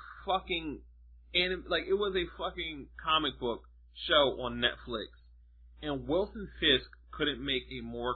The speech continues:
corrupt police department than what's really in America. That blows my fucking mind. Like, that should have been the most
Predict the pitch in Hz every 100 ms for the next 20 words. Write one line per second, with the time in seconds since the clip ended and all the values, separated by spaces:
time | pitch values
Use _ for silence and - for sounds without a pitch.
0 | - 113 120 117 - - 120 127 120 -
1 | 110 - 107 120 120 120 113 113 120 123
2 | 127 123 120 113 - 135 110 110 104 87
3 | - - - _ _ - _ _ - 131
4 | 175 214 180 170 180 165 147 143 135 135
5 | - 120 123 107 - - - - - 180
6 | 175 - 202 226 - - 294 277 262 254
7 | 247